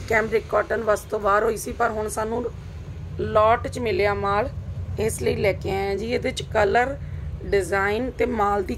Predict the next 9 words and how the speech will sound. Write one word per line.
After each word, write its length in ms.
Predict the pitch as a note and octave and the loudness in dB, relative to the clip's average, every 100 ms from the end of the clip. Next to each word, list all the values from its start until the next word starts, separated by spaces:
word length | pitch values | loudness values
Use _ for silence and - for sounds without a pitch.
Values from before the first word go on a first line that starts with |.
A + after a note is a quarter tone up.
| - | 2
ਕੋਈ 180 | C4+ C4 | 2 2
ਕਮੀ 300 | A#3 G#3 G#3 | 0 0 0
ਨਹੀਂ, 200 | G#3+ D4 - - - - - - | 0 -2 -8 -10 -10 -10 -10 -2
ਜਿੰਨਾ 380 | A#3 A#3+ B3+ C#4 | 2 4 4 4
ਚਾਹੇ, 420 | A#3+ A3 A#3 A#3 - | 2 4 4 2 0
ਚਾਹੋਗੇ 380 | A3+ A#3 B3+ B3 | 0 2 2 2
ਉਨਾ 340 | B3+ A#3 A#3+ | 2 4 4
ਮਿਲੇਗਾ 400 | A#3+ G3+ F#3 - | 4 2 -2 -4
ਜੀ। 200 | - - | -8 -10